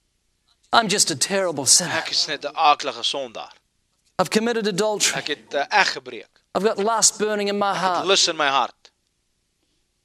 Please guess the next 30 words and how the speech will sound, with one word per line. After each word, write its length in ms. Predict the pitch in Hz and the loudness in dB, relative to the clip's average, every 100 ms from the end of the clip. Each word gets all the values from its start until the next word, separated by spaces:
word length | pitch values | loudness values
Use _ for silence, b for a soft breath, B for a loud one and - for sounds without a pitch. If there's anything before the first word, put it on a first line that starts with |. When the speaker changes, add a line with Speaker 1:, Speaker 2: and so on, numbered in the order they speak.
| _ _ _ _ _ | _ _ _ _ _
Speaker 1:
I'm 100 | 185 | -14
filled 320 | - 247 247 220 | -2 0 2 0
with 160 | 180 135 | 0 0
jealousy 560 | 220 214 208 - 196 | 2 0 2 2 2
and 100 | 190 | -2
Speaker 2:
Ek 60 | 165 | -2
is 60 | 202 | -2
Speaker 1:
hatred." 280 | 185 165 | -2 -2
Speaker 2:
vol 240 | 196 196 185 | 2 2 4
jaloersheid 800 | 156 156 175 202 180 151 127 131 | 0 -2 -6 -2 0 0 -4 -10
en, 120 | 123 | -14
en 160 | 127 123 | -14 -14
ek, 120 | - | -16
ek 140 | 107 - | -16 0
haat 400 | 127 175 127 - | 8 8 8 0
mense." 340 | 101 - - _ _ _ | -14 -10 -10 _ _ _
Speaker 1:
Give 140 | 175 160 | -2 0
them 140 | 190 | 0
grace. 380 | 196 226 160 - | 0 -2 -2 0
Speaker 2:
Gee 80 | 147 | 0
hulle 140 | 151 | 0
genade. 440 | 165 180 185 123 - _ _ _ _ _ _ _ _ _ _ _ _ - | -2 2 4 2 -4 _ _ _ _ _ _ _ _ _ _ _ _ -4
Speaker 1:
But 120 | 135 | 0
more 200 | 175 196 | 0 0
than 120 | 180 | 0
likely, 500 | 165 196 202 131 127 | 0 -2 -2 -6 -6
Speaker 2:
Maar 300 | 139 139 - | -2 -4 -4
m-, 280 | 131 139 135 | -14 -20 -4
meerendeels 680 | 151 185 180 139 117 113 | 0 2 0 -6 -8 -6
Speaker 1:
you'll 100 | - | -2